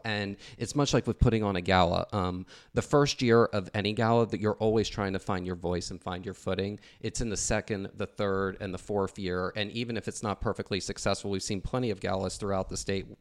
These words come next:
that may not have been successful in its first year, but they've become major big deal galas because they worked at it, they understood that they had to figure out what did work and how to improve upon the things that didn't.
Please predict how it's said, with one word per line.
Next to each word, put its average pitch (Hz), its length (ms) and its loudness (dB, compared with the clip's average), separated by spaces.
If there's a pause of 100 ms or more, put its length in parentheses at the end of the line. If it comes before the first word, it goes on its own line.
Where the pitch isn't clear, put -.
that 98 240 -2 (220)
may 127 80 2
not 185 200 0
have 110 120 -2
been 104 200 -2
successful 101 500 -4
in 92 80 -2
its - 140 -8
first 95 340 -4
year, 95 320 -2 (220)
but 110 120 -2
they've 117 140 0
become 110 460 -2
major 117 420 0
big 98 280 -4
deal 98 260 -4
galas 92 400 -2
because 98 320 -8
they 95 140 -4
worked 107 320 -4
at 101 160 2
it, 98 120 -4
they 95 200 -6
understood 98 640 -4 (320)
that 104 100 -2
they 113 80 -2
had 104 80 0
to 98 60 -6
figure 98 320 -2
out 90 180 2
what 95 240 0
did 143 200 2
work 107 420 2 (280)
and 101 260 -2
how 113 180 0
to 104 100 0
improve 95 300 -2
upon 95 260 -6
the 92 60 -6
things 90 260 -10
that 87 160 -10
didn't. 90 380 -10